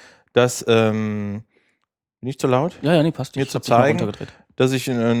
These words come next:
Speaker 1: den Unterschied zu zeigen zwischen Retina und Nicht-Retina, indem ich zwei verschiedene Bilder mir angucke.
Speaker 2: Ja, ja.
Speaker 1: Das ist ja eigentlich, also das fand, ist jetzt eigentlich so, ist mir erst
Speaker 2: <coughs>
Speaker 1: nachher im Gespräch mit dir eigentlich aufgefallen, dass es eigentlich ein bisschen Betrug war. Also,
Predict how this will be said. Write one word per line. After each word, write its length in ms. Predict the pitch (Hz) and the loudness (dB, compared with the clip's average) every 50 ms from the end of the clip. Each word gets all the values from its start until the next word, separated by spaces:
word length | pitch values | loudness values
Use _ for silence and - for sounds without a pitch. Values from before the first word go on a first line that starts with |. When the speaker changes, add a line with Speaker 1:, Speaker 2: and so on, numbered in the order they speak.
| 117 113 113 117 113 110 | 0 -2 -2 -4 -4 -2
Speaker 1:
den 180 | 101 117 117 | 0 0 0
Unterschied 560 | 110 127 147 175 185 165 - - 160 147 - - | 0 0 -2 0 0 -2 -2 -2 -4 -4 -6 -6
zu 80 | - 120 | -12 -4
zeigen 380 | - - 123 127 139 156 156 | 2 4 6 6 6 4 2
zwischen 200 | - 147 131 131 120 | -2 -4 -2 -2 -2
Retina 320 | 120 120 - 156 151 135 | -4 -4 -4 -4 -2 0
und 100 | 113 104 | 0 0
Nicht-Retina, 580 | 117 139 - - 156 - - 170 160 156 160 165 - - - - _ - | -2 -4 -4 -6 -8 -8 -6 -6 -4 -4 -4 -4 -6 -12 -20 -20 _ -8
indem 360 | 120 117 127 135 135 135 135 | -4 0 0 2 2 0 -2
ich 160 | 123 - - | -4 -6 -8
zwei 200 | - - 131 120 | -2 2 2 2
verschiedene 360 | 113 127 113 - - 110 107 101 | 4 2 -2 -2 -2 -2 0 2
Bilder 240 | 127 190 196 139 | 4 4 4 4
mir 160 | 98 98 95 - | 2 0 -4 -6
angucke. 460 | 92 92 - - 85 - 90 87 90 - _ _ _ _ - | -8 -10 -10 -10 -10 -8 -8 -8 -10 -10 _ _ _ _ -2
Speaker 2:
Ja, 80 | 113 120 | 2 4
ja. 160 | 147 143 113 - | 4 4 2 2
Speaker 1:
Das 120 | 135 143 | 0 0
ist 100 | 175 160 - | 0 0 0
ja 60 | 117 | 0
eigentlich, 260 | 113 107 - - - | 0 0 -2 -6 -10
also 240 | - - - 98 104 | -10 -8 -6 -4 -2
das 120 | 104 104 - | -2 -2 0
fand, 220 | - 123 117 113 | 0 -2 -2 -2
ist 180 | 95 104 - - | -4 -6 -4 -4
jetzt 140 | - - | -2 0
eigentlich 180 | 120 123 123 - | 2 0 0 0
so, 320 | - 120 117 110 107 92 - 107 107 98 | 0 0 0 0 0 -2 -6 -8 -6 -2
ist 180 | 101 - - 123 | 0 0 2 2
mir 180 | 117 110 110 | 2 2 4
erst 200 | 107 101 101 - | 4 4 2 2
Speaker 2:
<coughs> 20 | - | 2
Speaker 1:
nachher 420 | - - 131 143 131 131 123 - | 2 2 4 4 2 2 2 0
im 160 | 117 120 120 127 | -2 -4 -6 -8
Gespräch 260 | 123 - 131 123 131 | -8 -6 -6 -6 -6
mit 160 | 127 117 120 | -6 -4 -2
dir 120 | 127 127 | -2 0
eigentlich 160 | 120 120 120 98 | 0 0 -2 -2
aufgefallen, 480 | 120 - - - - - 131 131 123 - - - - - _ - | -4 -4 -6 -6 0 2 2 2 2 -2 -8 -20 -20 -20 _ -10
dass 140 | - 117 | -8 -8
es 100 | 123 123 | -4 -2
eigentlich 140 | 117 107 110 | -2 0 0
ein 60 | 120 | -2
bisschen 200 | 117 113 - 120 | -4 -6 -8 -8
Betrug 340 | 110 - - - - - - | -10 -10 -10 -12 -14 -10 -8
war. 220 | 95 90 92 90 95 | -6 -6 -6 -8 -10
Also, 220 | - 90 90 92 | -10 -10 -10 -10